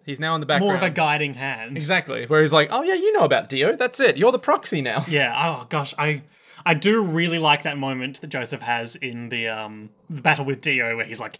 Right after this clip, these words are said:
Speaker 2: "Yep, wrap myself in Hamon, <laughs> can't touch me."
Speaker 1: Uh,
Speaker 2: Shame it
Speaker 1: dear.
Speaker 2: didn't work.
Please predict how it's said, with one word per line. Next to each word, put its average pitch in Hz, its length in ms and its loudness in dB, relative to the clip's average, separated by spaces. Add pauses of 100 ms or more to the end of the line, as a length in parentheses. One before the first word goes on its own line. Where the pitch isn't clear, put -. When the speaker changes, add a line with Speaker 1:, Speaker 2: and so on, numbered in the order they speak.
(160)
Speaker 2:
"Yep, 151 340 -2
wrap 147 180 -4
myself 190 420 -2
in 196 60 0
Hamon, 208 500 4 (140)
<laughs> - 100 -14
can't 202 240 4
touch 214 260 4
me." 202 400 4 (580)
Speaker 1:
Uh, 139 460 -2
Speaker 2:
Shame 220 240 4
it - 40 0
Speaker 1:
dear. - 80 -2
Speaker 2:
didn't 156 160 -4
work. 160 500 2